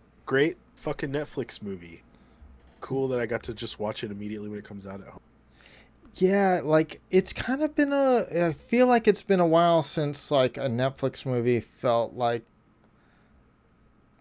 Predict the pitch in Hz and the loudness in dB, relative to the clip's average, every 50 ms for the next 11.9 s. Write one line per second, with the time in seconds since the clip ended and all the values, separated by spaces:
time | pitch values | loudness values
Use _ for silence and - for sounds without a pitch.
0 | _ _ - 165 151 143 135 131 120 - _ - - - - - 127 110 - 123 | _ _ -16 -12 -6 -4 -4 -4 -4 -6 _ -18 -12 -6 -2 -2 -2 0 2 2
1 | 123 123 120 110 - - - 123 127 131 127 123 120 117 113 110 - - 143 131 | 2 2 2 0 -2 -4 -2 0 0 2 2 0 0 -2 -4 -6 -8 -6 -4 -2
2 | 117 104 101 107 101 101 98 101 98 92 - 104 95 - - - 50 104 117 - | -2 0 0 -2 -2 -2 -2 -2 -4 -4 -4 -6 -6 -6 -6 -10 -12 -14 -16 -18
3 | - _ _ _ _ _ _ _ _ _ _ _ _ - 113 - - 147 156 175 | -20 _ _ _ _ _ _ _ _ _ _ _ _ -12 -10 -6 -4 -2 0 2
4 | 202 214 208 202 196 190 185 196 190 190 190 185 185 185 190 196 196 190 185 - | 2 2 2 2 2 2 2 2 2 2 2 2 0 0 0 0 0 -2 -4 -6
5 | - - - - - - 135 131 139 151 156 156 156 151 151 160 165 165 160 - | -10 -10 -12 -14 -14 -10 -6 -2 -2 -2 -2 -2 -2 -2 -2 -2 -2 -4 -6 -8
6 | - - - _ _ _ _ _ _ _ _ _ _ _ _ _ _ _ _ _ | -12 -16 -18 _ _ _ _ _ _ _ _ _ _ _ _ _ _ _ _ _
7 | _ _ _ _ _ _ _ _ - 95 101 101 101 95 87 85 85 _ _ - | _ _ _ _ _ _ _ _ -16 -14 -12 -12 -12 -12 -12 -14 -16 _ _ -20
8 | 101 98 92 90 90 92 92 90 90 - - - - _ _ _ _ _ _ _ | -18 -16 -16 -16 -16 -18 -18 -18 -18 -20 -20 -20 -20 _ _ _ _ _ _ _
9 | _ - - - 180 165 180 202 - 175 170 - - 180 185 196 208 180 135 147 | _ -16 -6 0 2 2 2 2 2 0 -2 -2 0 2 2 2 2 2 -2 -6
10 | 160 - - 170 170 156 - - 190 190 190 185 190 165 185 185 180 165 147 139 | -12 -12 -6 -2 -2 -2 -2 -2 -2 0 2 2 2 2 2 2 2 2 0 0
11 | 139 131 127 127 127 120 120 107 101 110 101 95 92 92 90 95 - - | 2 2 4 4 6 6 4 4 4 2 -2 -2 -2 -6 -6 -6 -8 -10